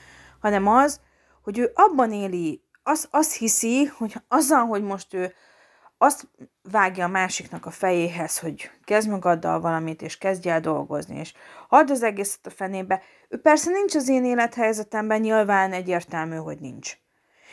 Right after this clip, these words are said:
És nagyon sok ilyen anyával találkoztam már.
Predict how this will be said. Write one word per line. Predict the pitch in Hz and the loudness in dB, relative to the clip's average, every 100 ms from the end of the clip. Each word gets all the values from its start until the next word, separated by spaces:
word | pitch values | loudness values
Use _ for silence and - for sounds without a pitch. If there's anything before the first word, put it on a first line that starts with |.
| - | -8
És | 190 | 2
nagyon | 285 302 262 | 4 6 4
sok | 240 262 240 | 2 0 0
ilyen | 247 208 | 0 0
anyával | 202 196 185 180 190 190 | -2 -2 -2 0 -2 0
találkoztam | 240 196 170 - 170 - 180 | 2 2 0 -6 -12 -6 -4
már. | 190 185 156 - | -2 -2 -2 -6